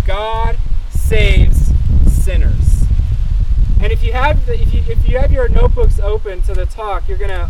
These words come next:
open it up now 'cause you can kinda read along as I'm, as I'm talking. What do we mean?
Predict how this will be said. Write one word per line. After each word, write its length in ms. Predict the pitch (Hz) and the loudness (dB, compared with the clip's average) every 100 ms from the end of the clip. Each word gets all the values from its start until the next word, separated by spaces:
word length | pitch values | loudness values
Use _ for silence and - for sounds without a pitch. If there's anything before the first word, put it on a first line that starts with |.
| - | -4
open 220 | 226 - | -2 0
it 140 | 226 | 2
up 120 | - - | 2 2
now 200 | - - | 2 2
'cause 200 | - - | 2 2
you 60 | - | 0
can 140 | - | 0
kinda 200 | 214 202 | 0 0
read 200 | 202 208 | 0 -2
along 380 | 196 190 190 185 | 0 -2 -2 -2
as 160 | - | 0
I'm, 260 | 180 - - - - - - | 2 2 2 0 0 -2 -2
as 160 | 127 | -2
I'm 140 | - - | -2 -2
talking. 540 | - 202 - - - - - - - - - - - - - - - - - - - - - | -2 -2 -2 -2 -2 0 2 2 0 0 0 0 0 2 2 4 4 2 2 2 2 2 2
What 220 | - 285 | 0 0
do 100 | 415 | 2
we 160 | 403 302 | 2 2
mean? 480 | 262 - - - | 0 -2 -2 -4